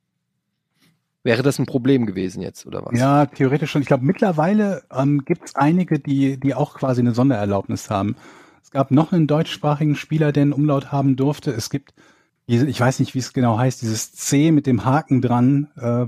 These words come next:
Speaker 2: bei den, bei den Spaniern, das durften sie mittlerweile haben. Ich glaub, überhaupt einige von diesen spanischen Namen, ähm, dürfen mittlerweile ihre, ihre Original- oder die korrekte Schreibweise haben. Vermutlich sehen sie es heutzutage nicht mehr so locker, beziehungsweise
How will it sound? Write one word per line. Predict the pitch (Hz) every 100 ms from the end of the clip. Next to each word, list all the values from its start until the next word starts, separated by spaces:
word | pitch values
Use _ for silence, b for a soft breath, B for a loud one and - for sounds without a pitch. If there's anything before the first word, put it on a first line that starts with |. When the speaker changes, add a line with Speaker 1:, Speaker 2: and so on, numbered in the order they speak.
| -
Speaker 2:
bei | 117
den, | 113 113 120
bei | 123
den | 120 123
Spaniern, | - 131 147 160 147 147
das | 139 -
durften | 147 - 143
sie |
mittlerweile | 139 135 135 127
haben. | 131 135
Ich |
glaub, | 139 131
überhaupt | 135 127 151
einige | 107 110 110
von | - 113
diesen | 113 110
spanischen | - 113 123 127 120
Namen, | 104 107 123 - b b b b b -
ähm, | 107 107 107
dürfen | 101 120 123
mittlerweile | 120 - 110 110 113
ihre, | - 104 104 113
ihre | 110 104 107 -
Original- | 107 110 107 120
oder | 104
die | 107
korrekte | - 117 127 120
Schreibweise | - 117 113 120 110 101
haben. | 113 117
Vermutlich | - 123 127
sehen | 120 123
sie | 120
es |
heutzutage | 135 127 139 127 117
nicht | 120 -
mehr | 120
so | 110
locker, | 120 - 135 143
beziehungsweise | 127 - 123 - 120 117 127